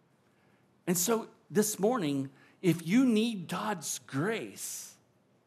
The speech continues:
if you reject self-reliance, if you reject this view that we are presented that, you know, we're all good,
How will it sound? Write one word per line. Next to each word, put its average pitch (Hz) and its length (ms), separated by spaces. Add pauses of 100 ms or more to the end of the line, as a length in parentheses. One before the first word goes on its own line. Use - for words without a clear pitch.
(640)
if 139 140
you 262 160
reject 208 680
self-reliance, 175 1200
if 139 140
you 240 160
reject 202 800 (240)
this 185 380
view 170 460
that 185 160
we 190 140
are 190 80
presented 175 520
that, 151 280 (420)
you 202 160
know, 160 140
we're 190 240
all 151 400
good, 139 640